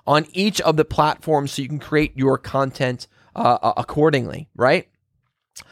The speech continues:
Uh, our next, uh, topic here, uh, I'm gonna reset my timer, two minutes, earthquake. There's a trending topic go-, going on, earthquake. So, like, if you go back,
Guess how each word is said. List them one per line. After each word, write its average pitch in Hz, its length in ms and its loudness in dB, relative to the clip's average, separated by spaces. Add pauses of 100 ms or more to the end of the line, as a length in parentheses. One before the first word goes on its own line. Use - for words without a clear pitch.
(160)
Uh, 143 140 6
our 160 220 6
next, 180 560 2
uh, 147 220 4
topic 185 600 2
here, 156 460 2 (880)
uh, 135 280 4
I'm 139 100 -4
gonna 151 140 2
reset 151 480 0
my 143 140 -2
timer, 180 580 0 (140)
two 170 160 -2
minutes, 175 300 2 (120)
earthquake. - 680 0 (640)
There's 226 180 4
a 269 60 0
trending 240 380 0
topic 208 400 0
go-, - 140 -2
going 135 300 0
on, 131 240 0 (320)
earthquake. 208 480 0
So, 190 160 0
like, 190 240 4
if 170 160 -2
you 190 80 -4
go 214 240 4
back, 175 640 -2